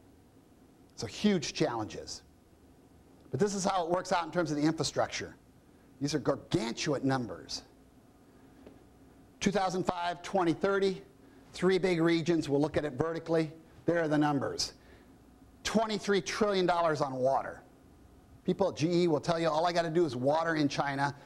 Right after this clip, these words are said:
for the next thirty years, and I'm a big company." There's electricity, nine trillion, and there's ten trillion of transportation,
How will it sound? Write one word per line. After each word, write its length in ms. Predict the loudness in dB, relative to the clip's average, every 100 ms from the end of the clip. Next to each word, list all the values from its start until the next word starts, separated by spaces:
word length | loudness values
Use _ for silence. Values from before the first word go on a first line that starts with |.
| -4
for 80 | 0
the 40 |
next 220 | 0 0 2
thirty 240 | 2 2
years, 500 | -2 -4 -8 -14 -18 -18 -8
and 100 | -2
I'm 120 | 0
a 40 | 0
big 360 | 4 2 2
company." 440 | -2 -4 -4 -10 -12 -20 -20 _ -20 -20 -20 -20 -20 -20 -20 -20 -20 -20 -20 -20 -20 -20 -20 -20 -20 -20 -20 -20 -20 -2
There's 220 | 0 0 0
electricity, 640 | -2 0 -2 -2 0 2
nine 300 | 2 2 -2
trillion, 520 | 0 2 2 0 -2 -8 -20 -20 _ -20 -20 -20 -20 -20 -20 -8 0
and 80 |
there's 180 | 0 0
ten 320 | -6 -4 -2 0
trillion 560 | 2 2 2 0 -2 -8 -20 -20 -20 -6 -4
of 140 | -2
transportation, 920 | -2 -2 0 -2 0 -2 -2 -8 -12